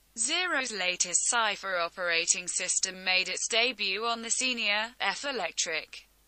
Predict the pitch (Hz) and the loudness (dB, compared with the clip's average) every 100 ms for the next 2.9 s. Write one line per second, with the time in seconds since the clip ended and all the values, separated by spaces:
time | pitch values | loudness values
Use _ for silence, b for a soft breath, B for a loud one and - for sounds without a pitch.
0 | _ _ _ _ _ 269 269 302 269 240 | _ _ _ _ _ -6 -4 -4 -4 -4
1 | 208 190 180 196 202 170 - 175 175 196 | -2 -4 -2 0 0 0 2 2 2 -2
2 | - 294 320 320 214 180 - 180 | -2 2 2 4 2 -2 -2 0